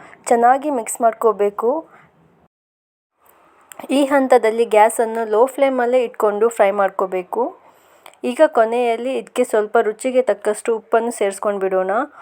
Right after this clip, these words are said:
Already ಉಪ್ಪನ್ನು ಸೇರಿಸಿದ್ದೀವಿ. ಯಾವಾಗ ಅಂದರೆ ಮಶ್ರೂಮನ್ನು ಮ್ಯಾರಿನೇಟ್ ಮಾಡುವ ಸಂದರ್ಭದಲ್ಲಿ ಉಪ್ಪನ್ನು ಸೇರಿಸ್ಕೊಂಡಿದ್ದೀವಿ.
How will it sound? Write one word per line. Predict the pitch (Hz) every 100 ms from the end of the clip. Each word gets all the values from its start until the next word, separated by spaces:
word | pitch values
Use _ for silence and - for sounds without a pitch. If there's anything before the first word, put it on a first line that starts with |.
| -
Already | 240 285 285 269 302 311 _ -
ಉಪ್ಪನ್ನು | 233 202 240 233 254
ಸೇರಿಸಿದ್ದೀವಿ. | - 220 220 240 196 208 190 214
ಯಾವಾಗ | 208 202 220 214
ಅಂದರೆ | 208 214 262 302
ಮಶ್ರೂಮನ್ನು | - 214 - 262 254 226 226
ಮ್ಯಾರಿನೇಟ್ | 214 220 247 247 247
ಮಾಡುವ | 208 208 214
ಸಂದರ್ಭದಲ್ಲಿ | 220 214 214 208 208 208 226
ಉಪ್ಪನ್ನು | 214 - 214 233
ಸೇರಿಸ್ಕೊಂಡಿದ್ದೀವಿ. | - 208 208 214 202 190 185 214 294